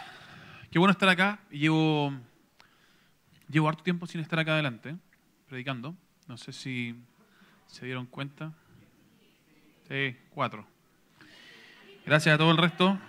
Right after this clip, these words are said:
Los llevo profundo en el corazón. Bueno, he tenido un buen tiempo fuera. <clears throat> Eh, lo pedí. Pedí estar un tiempo, mm, para reflexionar de la vida.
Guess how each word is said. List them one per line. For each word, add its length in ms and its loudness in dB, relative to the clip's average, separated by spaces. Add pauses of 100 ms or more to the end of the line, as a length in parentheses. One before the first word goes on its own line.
(760)
Los 100 -4
llevo 160 6
profundo 360 2
en 60 4
el 60 0
corazón. 540 0 (2750)
Bueno, 140 10
he 40 4
tenido 220 4
un 80 2
buen 180 0
tiempo 220 0
fuera. 420 0 (240)
<clears throat> 320 -6
Eh, 640 -4
lo 180 -8
pedí. 360 -2 (180)
Pedí 220 -8
estar 240 -12
un 80 -14
tiempo, 760 -4
mm, 200 -14 (840)
para 560 -2
reflexionar 560 -4
de 100 -2
la 100 0
vida. 340 0